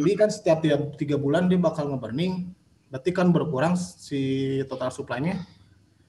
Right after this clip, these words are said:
Si Crow juga sama si crypto dot com. Nah, si Tefuel ini inflation dia nambahin koinnya lima persen per year setiap tahun. Nah,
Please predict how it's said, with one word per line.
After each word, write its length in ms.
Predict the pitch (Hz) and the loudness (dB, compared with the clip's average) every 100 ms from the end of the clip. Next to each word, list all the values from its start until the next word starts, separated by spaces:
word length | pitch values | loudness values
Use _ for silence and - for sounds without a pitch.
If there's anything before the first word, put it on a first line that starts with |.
| _ _ | _ _
Si 240 | - 165 156 | -2 2 4
Crow 240 | 160 151 | 4 2
juga 240 | 147 156 175 | 2 2 2
sama 400 | 156 139 185 185 | 2 2 0 0
si 400 | 170 143 143 143 | 0 0 0 -2
crypto 240 | 147 - | -4 -2
dot 240 | 139 135 | -2 -2
com. 320 | 185 190 - - | -4 -6 -8 -2
Nah, 160 | 202 | 0
si 240 | 214 220 214 | 0 0 2
Tefuel 560 | 220 202 208 208 233 | 4 2 4 2 2
ini 240 | 226 208 185 | -2 -2 -2
inflation 560 | 180 233 233 240 214 | -2 -2 -4 0 2
dia 80 | 220 | 2
nambahin 560 | 208 180 180 220 226 220 | 2 0 0 0 0 0
koinnya 320 | 185 196 214 | -2 -2 -2
lima 240 | 185 170 | -2 -4
persen 320 | - - 202 | -6 -6 -6
per 240 | 208 214 208 | -2 0 0
year 400 | 220 214 190 - | 4 4 2 -2
setiap 400 | - 175 165 - | -6 -4 -4 -4
tahun. 480 | 214 165 160 160 156 | -2 -2 -2 -2 -4
Nah, 320 | 113 156 | -6 -8